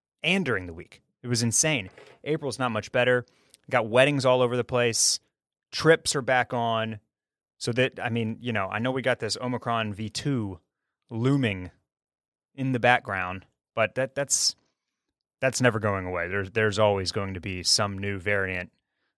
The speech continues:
uh, as this becomes more and more endemic, just looming. And I think,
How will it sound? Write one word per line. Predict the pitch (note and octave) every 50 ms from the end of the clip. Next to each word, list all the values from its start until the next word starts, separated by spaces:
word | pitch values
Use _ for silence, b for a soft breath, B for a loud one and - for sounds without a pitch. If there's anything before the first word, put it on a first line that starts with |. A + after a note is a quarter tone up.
| _ -
uh, | F#2+
as | F2+ F2+ F2+ -
this | G2 -
becomes | - A2+ - G#2 G2 F2+ F2
more | F#2+ G2+ G2+ G2
and | G2
more | F#2+ G2 F#2+
endemic, | F#2+ F#2 F#2+ G#2 G2 F#2+ F2
just | - F#2+ -
looming. | G#2 G2 G2 A2 A#2 A#2 G#2+ G2+ F#2 F2+
And | F2+ F2
I | F2 F2
think, | - - G2+ F#2+ F2+ - - -